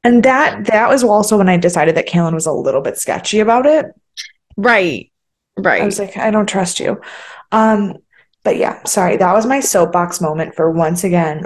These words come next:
Speaker 1: what is Daniel Jackson's purpose? Um,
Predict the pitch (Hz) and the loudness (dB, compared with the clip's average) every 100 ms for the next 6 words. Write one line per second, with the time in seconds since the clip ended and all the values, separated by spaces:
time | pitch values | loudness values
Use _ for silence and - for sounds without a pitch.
0 | - - 156 160 156 160 160 139 156 170 | -12 -10 -6 0 2 2 0 -8 -8 -6
1 | - - 180 - - - - - - - | -6 -8 -4 -4 -2 -2 -2 -6 -8 -16
2 | - _ _ - - - - - - - | -20 _ _ -20 -20 -20 -20 -20 -20 -20
3 | - - - _ - 269 254 226 | -20 -20 -20 _ -2 2 4 4